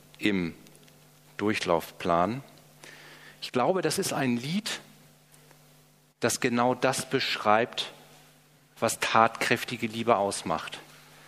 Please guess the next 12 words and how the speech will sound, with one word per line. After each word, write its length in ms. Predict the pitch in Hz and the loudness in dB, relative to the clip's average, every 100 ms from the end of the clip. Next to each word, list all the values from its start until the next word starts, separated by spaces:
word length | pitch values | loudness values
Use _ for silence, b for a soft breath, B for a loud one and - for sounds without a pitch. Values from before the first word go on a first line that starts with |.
| B B _ _ _ _ _ _ - - - - | B B _ _ _ _ _ _ -20 -20 -16 -2
Der 120 | 113 | 0
Zettel 280 | - 151 160 | 2 0 0
liegt 160 | 160 151 | -2 -2
im 120 | 135 | 0
Durchlaufplan, 680 | 143 156 151 131 - 143 131 | 0 2 2 2 0 2 4
weil 160 | 123 | 2
zwischendurch 600 | 120 143 - 139 135 131 | 2 -4 -2 2 2 2
ein 100 | 127 | 0
Poetry 420 | 117 139 156 - | 0 -2 -2 -4
Slam 320 | 151 - 156 156 | -4 0 0 2
dabei 360 | 147 147 156 | 2 4 4
ist. 300 | 160 160 - | 2 -4 -8